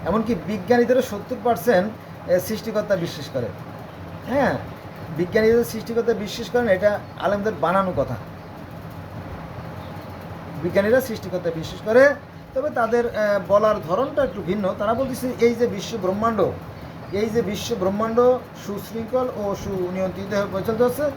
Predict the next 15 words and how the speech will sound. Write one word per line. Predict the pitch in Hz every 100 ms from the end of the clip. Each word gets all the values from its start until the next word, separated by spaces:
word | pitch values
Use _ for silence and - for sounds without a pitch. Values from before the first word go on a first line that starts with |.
| - - 180
নিঃসন্দেহে | 175 185 190 214 185
এর |
পিছনে | 170 170
একটা | 160
শক্তি | 160 196 240
আছে, | 247 247 277 262 - -
সেই | 185 202
শক্তিকে | 233 247 269 220
জগতের | 190 185 175
বিভিন্ন | 170 196 240
মানুষ | 214 185 156
বিভিন্ন | 151 143
নামে | 127 110
ডাকে। | 101 85 - - - -
ক্লিয়ার? | 185 226